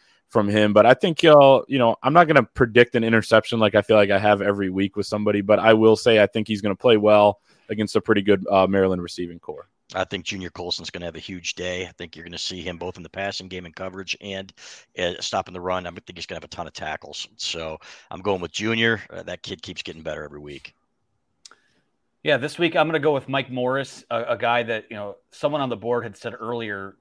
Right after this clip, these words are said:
Speaker 3: or I think it was in our chat, someone asked who the guys that will kind of emerge as, like, the top edge guys on the team now that things are kinda gonna get dialed back a bit. Uh, I think Mike Morris has, has very quietly been, been good,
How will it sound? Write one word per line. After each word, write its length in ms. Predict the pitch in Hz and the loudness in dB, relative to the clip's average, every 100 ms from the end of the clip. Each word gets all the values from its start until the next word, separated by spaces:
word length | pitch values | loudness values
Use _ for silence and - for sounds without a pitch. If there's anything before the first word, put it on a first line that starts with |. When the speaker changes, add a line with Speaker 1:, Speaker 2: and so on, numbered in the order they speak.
| _ _ _ _ _ _ - | _ _ _ _ _ _ -10
Speaker 3:
or 220 | 127 113 110 | -10 -8 -10
I 60 | |
think 160 | 107 190 | -8 -8
it 60 | |
was 160 | 160 117 | -10 -10
in 60 | 107 | -10
our 100 | 98 | -8
chat, 360 | - 180 - | -2 0 0
someone 260 | - 135 131 | -6 -8 -6
asked 400 | 120 127 - - | -4 -4 -8 -14
who 160 | 143 156 | -8 -8
the 80 | 123 | -8
guys 460 | 110 117 120 113 | -6 -2 -2 -6
that 60 | 113 | -16
will 80 | 101 | -12
kind 180 | 117 | -10
of 120 | 104 101 | -10 -12
emerge 380 | 95 101 95 | -12 -12 -14
as, 160 | 101 90 | -18 -12
like, 220 | 95 92 _ _ - _ - | -12 -12 _ _ -20 _ -20
the 60 | 104 | -6
top 280 | 117 107 - | -2 -2 -2
edge 220 | 110 104 | -6 -4
guys 280 | 107 101 98 | -4 -4 -6
on 60 | |
the 80 | 98 | -16
team 240 | 95 98 90 | -14 -14 -8
now 160 | 95 | -8
that 140 | 101 - | -8 -14
things 220 | 101 101 | -18 -16
are 60 | |
kinda 200 | - 101 | -14 -12
gonna 200 | 95 98 | -12 -12
get 160 | 95 92 | -14 -8
dialed 340 | 98 98 92 | -4 -4 -4
back 260 | 98 92 - | -6 -6 -8
a 40 | |
bit. 260 | 90 92 92 _ _ _ - | -12 -12 -12 _ _ _ -8
Uh, 160 | 104 101 | -4 0
I 80 | 131 | 0
think 240 | 151 220 175 | 0 -2 0
Mike 260 | 175 175 | 0 -2
Morris 440 | 143 143 135 120 - | -6 -2 -4 -6 -8
has, 320 | 120 107 - | -8 -8 -12
has 140 | 120 | -12
very 260 | 107 139 175 | -4 -2 -2
quietly 640 | - 131 127 127 117 110 | -2 0 0 0 -4 -12
been, 440 | 101 107 101 98 98 _ - | -8 -8 -8 -10 -20 _ -14
been 180 | 104 98 | -14 -12
good, 380 | 104 95 82 | -10 -10 -12